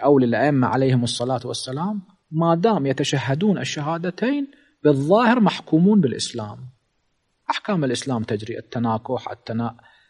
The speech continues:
التوارث، التدافن في مقابر المسلمين وما إلى ذلك.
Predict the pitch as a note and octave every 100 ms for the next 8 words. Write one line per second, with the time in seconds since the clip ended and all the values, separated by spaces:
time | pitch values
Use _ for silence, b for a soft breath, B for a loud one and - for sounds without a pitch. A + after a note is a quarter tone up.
0 | - - - A#2 A#2 A#2 A#2 A#2 - -
1 | _ _ _ _ - - - B2 B2+ A#2+
2 | - A#2+ A#2+ A#2 A#2 B2 A#2+ A#2+ A#2 A#2
3 | - E3+ G#3+ G#3 F3 A#2+ A2+ G2+ G2+ G2
4 | G2+